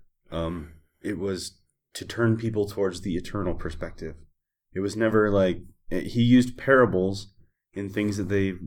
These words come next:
did day to day, but it, they were not carnally minded examples, and they were not, he was never carnally minded.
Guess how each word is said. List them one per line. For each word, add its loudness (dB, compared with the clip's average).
did 0
day 4
to 0
day, 2
but 6
it, 2
they 4
were 6
not 4
carnally 4
minded 0
examples, -4
and -4
they 0
were 0
not, -2
he -4
was -4
never 2
carnally -2
minded. -2